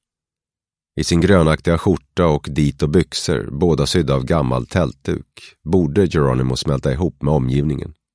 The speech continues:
"Rör på påkarna!"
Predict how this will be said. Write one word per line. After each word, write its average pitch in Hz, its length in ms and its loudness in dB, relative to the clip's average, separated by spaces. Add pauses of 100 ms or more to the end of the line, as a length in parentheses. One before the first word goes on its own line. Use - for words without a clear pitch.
(1300)
"Rör 147 260 8
på 135 160 4
påkarna!" 147 760 4